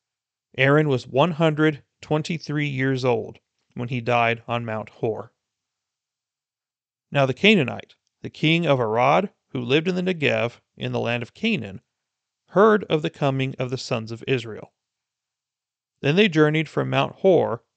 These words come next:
and camped at Zalmunna. They journeyed from Zalmunna and camped at Punon.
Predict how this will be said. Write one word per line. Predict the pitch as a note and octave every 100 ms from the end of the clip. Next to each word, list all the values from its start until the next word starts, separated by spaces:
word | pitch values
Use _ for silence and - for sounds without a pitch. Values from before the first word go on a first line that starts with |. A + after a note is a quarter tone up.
| _ -
and | C3 B2 _
camped | - C#3 C#3
at | C#3 -
Zalmunna. | C3 D3 C#3 A#2 F2+ - _ _ _ _ _ _ _ _ _ -
They | B2
journeyed | C3 C3+ C#3+
from | - C3+
Zalmunna | B2 C3 D3+ E3+ F3 F#3+ F#3+ _ _
and | - B2
camped | - C#3+ C#3 C#3+
at | -
Punon. | - D#3 B2 G2+